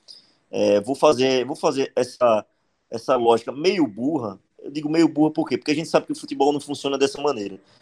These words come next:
Mas como a gente tem pouco, pouco, poucos jogos do, das equipes pra gente analisar, do que as equipes apresentaram até aqui,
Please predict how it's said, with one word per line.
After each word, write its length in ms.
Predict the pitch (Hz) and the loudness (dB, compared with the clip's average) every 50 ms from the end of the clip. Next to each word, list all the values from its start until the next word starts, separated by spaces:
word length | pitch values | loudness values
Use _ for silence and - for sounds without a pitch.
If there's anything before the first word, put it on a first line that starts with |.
| _ _ _ _ | _ _ _ _
Mas 160 | - 139 151 | 0 0 0
como 180 | - 185 185 185 | 2 2 2 2
a 40 | 160 | 2
gente 240 | 147 156 - - - | 2 0 -4 -6 -6
tem 220 | - 151 139 120 - _ _ _ _ _ _ _ _ _ | -2 -2 -2 -2 -6 _ _ _ _ _ _ _ _ _
pouco, 400 | - 151 170 185 180 - - - - _ - | 0 2 2 2 2 -2 -14 -14 -12 _ -2
pouco, 320 | 196 - - - 190 160 _ _ _ _ _ _ _ _ | -2 -2 -2 -4 -16 -16 _ _ _ _ _ _ _ _
poucos 340 | - 427 415 - - 208 170 | 2 2 2 2 0 -4 0
jogos 380 | 120 151 143 151 147 143 123 117 | 4 6 6 6 6 4 0 -2
do, 240 | 113 113 110 123 - | -8 -10 -8 -8 -4
das 200 | 131 131 120 120 | -2 -4 -4 -4
equipes 340 | 120 - - 120 - - - | -8 -14 -14 -14 -14 -10 -2
pra 120 | - 120 | 0 0
gente 160 | 113 117 110 120 | 0 0 -2 -2
analisar, 560 | 113 117 110 110 95 95 113 127 135 131 - _ _ _ _ _ _ _ _ | -2 -2 -4 -4 0 4 6 6 6 4 2 _ _ _ _ _ _ _ _
do 100 | - 113 | -12 -8
que 100 | - 139 | -2 -2
as 100 | 131 123 | 0 0
equipes 300 | 127 123 - 117 107 110 127 - | -2 -4 -6 -10 -8 -6 0 2
apresentaram 600 | 107 113 95 120 117 110 113 - - 110 107 104 | 2 2 2 0 -4 -2 -2 -2 -2 -2 -2 -2
até 120 | 98 107 104 | -6 -6 -8
aqui, 380 | 101 - - 123 127 123 _ | -8 -10 -12 -10 -10 -12 _